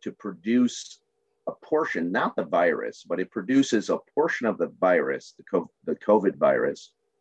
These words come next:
or the sars virus, that then allows your body to develop an immune response. When it develops that immune response, that's why it takes a day before you get symptoms, because that process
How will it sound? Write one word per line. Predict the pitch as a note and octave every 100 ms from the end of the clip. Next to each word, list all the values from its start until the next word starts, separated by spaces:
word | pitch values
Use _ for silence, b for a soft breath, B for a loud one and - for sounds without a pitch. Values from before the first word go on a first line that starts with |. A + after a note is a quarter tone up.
| _ _ _ - -
or | -
the | D#2
sars | - A#2 A2+ -
virus, | - C#2+ B1+ C#2 - B B B B _
that | - G#2 F#2+
then | A#2 B2 B2 -
allows | F#2+ G2 A2 A2+
your | A2 B2
body | G2+ F2 E2+ -
to | F#2 - -
develop | - G2 F#2+ -
an |
immune | E2+ E2 F2 E2
response. | - - - G1+ - B B B
When | F#2 G2+ C3
it | D3 C#3+
develops | G#2+ A2 G#2+ G#2
that | G#2+ F#2
immune | F2 F2+ G2+
response, | B2 - G#2+ A#2+ G#3 - - _
that's | A2+ -
why | -
it | -
takes | - G#2 -
a | E2
day | C#2+ C2+
before | B1 - E2
you | D#2+
get | D2+
symptoms, | - A2 - D#2
because | - D2 D#2
that | F2 F#2+ -
process | - E2+ - C#2+ B1+